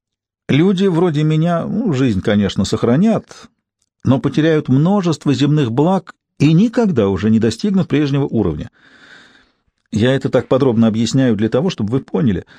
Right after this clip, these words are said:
Сплошь и рядом мы, как и военные, обязаны выиграть любой ценой. А это сплошь и рядом нас заставляет быть циничными и жестокими, как цинична и жестока сама жизнь.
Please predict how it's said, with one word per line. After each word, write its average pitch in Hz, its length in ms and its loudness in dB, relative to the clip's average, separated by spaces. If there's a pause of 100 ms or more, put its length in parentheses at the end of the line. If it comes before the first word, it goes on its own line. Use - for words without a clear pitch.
(760)
Сплошь - 360 -2
и 175 40 2
рядом 160 300 0
мы, 165 160 0
как 156 180 -2
и - 20 2
военные, 151 500 0
обязаны 147 580 0
выиграть 175 460 0
любой 151 360 0
ценой. 160 500 0 (840)
А 123 140 0
это 170 300 -2
сплошь 190 440 -2
и 170 60 4
рядом 120 300 2
нас 147 180 -2
заставляет 127 540 0
быть 117 220 -2
циничными 180 720 0 (340)
и 180 100 0
жестокими, 127 640 -2 (360)
как 123 220 -2
цинична 135 460 0
и 117 80 4
жестока 110 360 -2
сама 113 260 2
жизнь. 107 280 -2